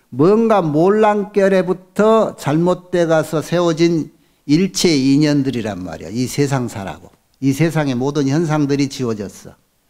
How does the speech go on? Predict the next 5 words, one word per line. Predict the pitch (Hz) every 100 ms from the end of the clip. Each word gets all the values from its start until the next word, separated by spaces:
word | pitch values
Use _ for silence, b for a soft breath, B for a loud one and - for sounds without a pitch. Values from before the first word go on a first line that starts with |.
| _ _ _ _ _ _ _ _ _ _ _ _ _ _ _ -
자기도 | 117 143 135
모르게. | 120 117 98 101 175 - _ _ _ _ _ _ _ _ _ _ _ _ _ _ _ _ -
이 | 175
근본이. | 160 160 175 180 180 123 - _ _ _ _ _ _ _ _ _ _ _ _ _ _ _ _ _ _ _ _ _ _ _ _ _ _ _ _ _ _ _ _ _ _ _ _ _ _
그래서 | - 196 202 196 190 -